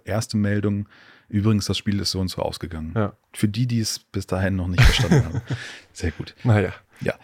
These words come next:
Speaker 1: das war unsere Achtercast acht für den Monat Juli. Na, vielleicht kommt diesen Monat noch eine, wer weiß, keine Ahnung. Die, das war die erste Achtercast acht für den Monat Juli zweitausendeinundzwanzig.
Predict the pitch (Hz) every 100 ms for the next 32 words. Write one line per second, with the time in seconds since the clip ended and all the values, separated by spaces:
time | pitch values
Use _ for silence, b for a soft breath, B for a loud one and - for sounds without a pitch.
0 | B - 160 - 165 156 143 110 110 123
1 | 135 110 - 110 - 101 - 110 - -
2 | 110 - 92 90 87 90 85 80 76 -
3 | - 90 85 92 117 123 131 147 - _
4 | _ - 85 - 80 90 85 85 87 82
5 | 80 80 - 73 85 87 - - - 98
6 | 76 82 87 - 101 110 107 101 127 -
7 | - - - 85 - - - 87 85 85
8 | 85 85 113 120 - 85 85 82 - 82
9 | - - 147 165 151